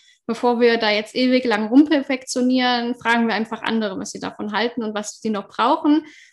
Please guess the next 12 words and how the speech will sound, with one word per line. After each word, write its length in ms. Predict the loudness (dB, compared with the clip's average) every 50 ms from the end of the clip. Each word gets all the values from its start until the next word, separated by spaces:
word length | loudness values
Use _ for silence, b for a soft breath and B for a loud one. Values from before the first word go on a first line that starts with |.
| B -6
bevor 440 | -6 -6 -6 -2 0 2 2 2 2
wir 140 | 2 0 0
richtig 340 | -2 -8 -8 -10 -10 -8 -8
an 120 | -10 -6
den 80 | -6 -6
Markt 280 | -6 -8 -10 -12 _
gehen. 320 | -8 -6 -6 -6 -8 -10 _ _ _ _ _ _ _ _ _ _ _ _ _ _ _ _ _ -4
Und 380 | 0 0 2 2 2 0 -2 b b b b b b b b b _
bei 220 | _ 0 2 4
uns 240 | 6 6 6 6 4
war 100 | 2 0
das, 340 | 0 0 -2 -4 -12 _ _